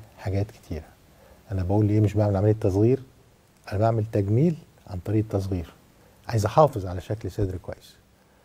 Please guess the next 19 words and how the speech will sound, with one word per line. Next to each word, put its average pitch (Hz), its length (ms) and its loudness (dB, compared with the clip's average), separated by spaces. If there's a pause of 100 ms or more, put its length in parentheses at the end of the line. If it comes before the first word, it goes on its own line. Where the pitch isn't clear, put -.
(140)
حجمًا 117 400 0 (640)
وشكلًا 117 520 -4 (520)
ومرتفع 104 500 -2
ومش 95 260 -6
مترهل، 110 480 -4
وفي 113 180 -10
نفس - 180 -6
الوقت 143 240 0
أحافظ 139 340 -4
على 131 80 0
الوظيفة. 165 380 -2 (800)
بقدر 120 340 2
الإمكان 104 460 -2
نسيب 113 320 -4
الإحساس - 920 -6
والدورة 110 400 0
الدموية 104 480 0
في - 120 -8
الحلمة، 101 400 -4